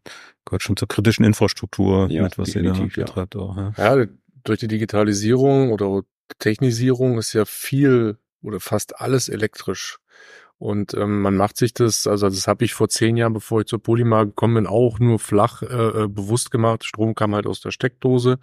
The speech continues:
Speaker 3: Gut, ich war schon einen Schritt weiter. Ich wusste, irgendwo hängt noch ein Kraftwerk dahinter.
Speaker 1: <laughs>
Speaker 3: Aber was
Speaker 1: Schon
Speaker 3: ist
Speaker 1: ganz
Speaker 3: halt
Speaker 1: vorne mit dabei.
Speaker 3: <laughs> Ja, genau. <clears throat> Aber was ist halt, wenn das nicht mehr ist? Und, ähm, es geht ja mit so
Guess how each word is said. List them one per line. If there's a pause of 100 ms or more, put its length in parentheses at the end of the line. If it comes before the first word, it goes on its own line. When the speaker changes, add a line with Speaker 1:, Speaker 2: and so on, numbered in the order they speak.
(500)
Speaker 3:
Gut, (140)
ich
war
schon
einen
Schritt
weiter.
Ich
wusste,
irgendwo
hängt
noch
ein
Kraftwerk
dahinter. (280)
Speaker 1:
<laughs>
Speaker 3:
Aber
was
Speaker 1:
Schon
Speaker 3:
ist
Speaker 1:
ganz
Speaker 3:
halt
Speaker 1:
vorne
mit
dabei.
Speaker 3:
<laughs>
Ja,
genau. (720)
<clears throat>
Aber
was
ist
halt,
wenn
das
nicht
mehr
ist?
Und,
ähm,
es
geht
ja
mit
so